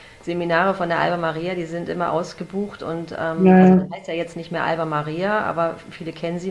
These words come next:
Speaker 1: unter Alba
Speaker 2: Mhm.
Speaker 1: Maria, sie heißt ja jetzt Schaman, ne? Mit
Speaker 2: Mhm.
Speaker 1: X. <laughs>
Speaker 2: Mhm.
Speaker 1: Und, ähm, also das, und ab da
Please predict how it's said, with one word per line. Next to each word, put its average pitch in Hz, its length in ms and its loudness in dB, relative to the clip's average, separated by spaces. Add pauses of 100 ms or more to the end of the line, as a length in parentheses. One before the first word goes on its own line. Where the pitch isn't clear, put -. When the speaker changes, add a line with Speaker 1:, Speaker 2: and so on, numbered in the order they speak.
Speaker 1:
unter 180 280 -8
Alba 202 180 4
Speaker 2:
Mhm. 190 60 6
Speaker 1:
Maria, 196 140 8
sie 196 60 -2
heißt 165 140 -8
ja 165 60 -10
jetzt - 120 -14
Schaman, 151 440 -4 (120)
ne? 185 180 -8 (280)
Mit 202 120 10
Speaker 2:
Mhm. 180 80 10
Speaker 1:
X. - 380 4 (260)
<laughs> - 120 -4
Speaker 2:
Mhm. 202 300 2 (720)
Speaker 1:
Und, 160 440 -6
ähm, 160 400 -4 (440)
also 170 200 0
das, 175 380 0 (1000)
und 196 280 0
ab 196 180 2
da 240 460 4